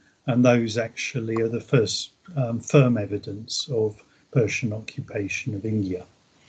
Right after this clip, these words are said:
Um, unfortunately, there's almost no details are known of the actual invasion itself. Um, we know that, um, that part of,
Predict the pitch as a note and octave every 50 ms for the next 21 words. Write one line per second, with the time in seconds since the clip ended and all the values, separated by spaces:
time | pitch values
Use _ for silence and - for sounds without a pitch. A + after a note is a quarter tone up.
0 | - - - - - - - _ _ - D3 C#3+ D3 D3 D3 D3 D3+ D3 E3 D#3
1 | D3 - A3 B3 A#3+ - - - F3+ E3 D3+ C#3 - E3 D#3 D3 C#3+ - - -
2 | _ - F#3 F#3 F3+ E3 D3 D3 - F3+ F3 F3+ F#3 E3+ D3 - D#3+ D3 D3 -
3 | - - D3 C#3 C#3 C3+ C3+ C3 - - - - - - _ _ _ _ _ _
4 | _ _ D3 C3+ C3+ C#3 C#3 C3+ C3+ C3 C3 B2+ B2 - - C#3+ C3 - - -
5 | - - B2+ A#2 A#2 A#2 A2+ A#2+ B2 A#2+ B2+ G#2+ G#2 G#2 G#2+ A2 A2+ - - -
6 | - - - D3 D3 D#3 D#3+ D#3+ D3 - - - - _ _ _ - - - -
7 | _ _ _ - C3+ B2+ C3 C#3 D3 D3+ D#3+ E3+ E3+ E3+ E3 D3+ C#3+ D3+ D3 D3
8 | - - - - - - C#3+ C3+ C3 C3 C3 C3+ B2 - - D3 C#3+ C#3+ - _
9 | - - D3 C#3 C#3 C3 G#2+ - - - B2 A2+